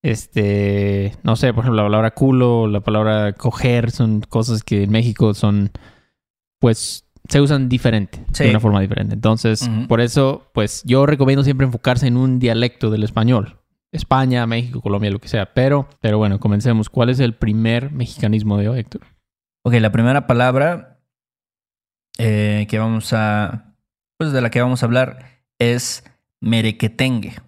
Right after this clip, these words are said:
Speaker 1: ¿Merequetengue?
Speaker 2: Merequetengue.
Speaker 1: Ok, ¿y qué es un merequetengue?
Speaker 2: Pues, merequetengue es como una fiesta o una celebración, o también puede ser como algo, o digamos, como un alboroto, ¿no? Como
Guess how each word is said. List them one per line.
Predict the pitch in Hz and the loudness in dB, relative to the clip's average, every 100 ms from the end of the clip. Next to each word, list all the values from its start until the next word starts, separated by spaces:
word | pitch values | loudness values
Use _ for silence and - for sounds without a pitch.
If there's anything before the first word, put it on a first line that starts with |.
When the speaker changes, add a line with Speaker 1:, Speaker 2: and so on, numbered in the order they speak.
| _ _ _ _ _ _ | _ _ _ _ _ _
Speaker 1:
¿Merequetengue? | 131 127 135 - 120 - 156 220 262 254 - | -2 0 0 -2 -2 0 2 0 -2 -6 -8
Speaker 2:
Merequetengue. | 113 107 107 - - 113 107 - - _ - - | -2 0 0 -4 -2 -2 -2 -8 -20 _ -18 -12
Speaker 1:
Ok, | 127 - 107 | -8 -4 -4
¿y | 120 135 | -4 -4
qué | 143 | -2
es | 123 | 0
un | 120 | 0
merequetengue? | 113 104 104 113 113 107 - - - | 0 0 -2 -2 -2 -4 -8 -12 0
Speaker 2:
Pues, | 180 160 160 | 0 0 0
merequetengue | 151 151 160 175 180 208 226 - _ _ - | 0 0 0 0 0 0 -2 -6 _ _ -4
es | 131 131 - | 0 0 0
como | 139 123 | 2 2
una | 120 113 | 2 0
fiesta | - 139 143 - 135 131 131 - | 2 0 0 -2 0 2 0 0
o | 113 107 107 107 107 | -2 0 0 0 0
una | 113 104 | 0 0
celebración, | 110 104 104 139 135 139 139 143 - _ _ _ _ _ _ _ - | 0 -2 -2 0 0 0 -4 -8 -14 _ _ _ _ _ _ _ -6
o | 113 | -2
también | 120 120 127 | 0 0 0
puede | 135 139 131 | 0 0 0
ser | 131 117 | -4 -4
como | 147 123 110 | -2 0 0
algo, | 117 120 123 120 120 120 117 - 52 - - | 0 0 0 0 0 -2 -4 -8 -20 -20 -10
o | 117 | -4
digamos, | 123 123 120 | -2 -2 -2
como | - 117 123 | -2 0 2
un | |
alboroto, | 131 117 107 113 117 101 | 0 0 0 0 0 -2
¿no? | 104 117 | -2 -2
Como | 110 101 101 101 101 | 0 0 0 0 -2